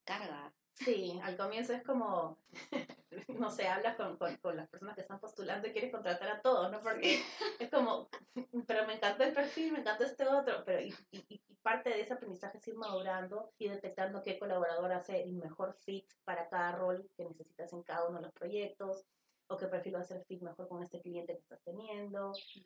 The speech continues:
Speaker 2: o a nivel de, de contabilidad también, ¿no? Ya sabes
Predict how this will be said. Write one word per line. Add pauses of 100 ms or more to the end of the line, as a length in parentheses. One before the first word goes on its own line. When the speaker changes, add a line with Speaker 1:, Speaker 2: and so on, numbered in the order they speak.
(140)
Speaker 2:
o
a
nivel
de,
de
contabilidad
también,
¿no?
Ya
sabes